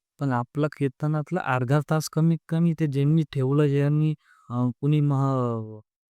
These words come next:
महत्त्वाची व्यक्ती आली तर त्यांचं गुणगान आम्हीतच जाते. भगवंत कुठे आहे त्या?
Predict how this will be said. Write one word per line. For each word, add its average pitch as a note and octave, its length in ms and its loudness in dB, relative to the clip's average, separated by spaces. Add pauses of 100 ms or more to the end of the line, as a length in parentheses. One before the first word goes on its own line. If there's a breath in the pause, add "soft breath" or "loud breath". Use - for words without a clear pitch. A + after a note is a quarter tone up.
(140)
महत्त्वाची D3 560 2
व्यक्ती D3 340 0
आली C#3+ 300 2
तर C#3+ 160 -2
त्यांचं C#3+ 300 2
गुणगान D3 400 4
आम्हीतच D#3 400 0
जाते. C3+ 300 -4 (1300)
भगवंत B2+ 440 -2
कुठे D#3+ 200 -4
आहे C#3+ 100 -2
त्या? A2 100 -4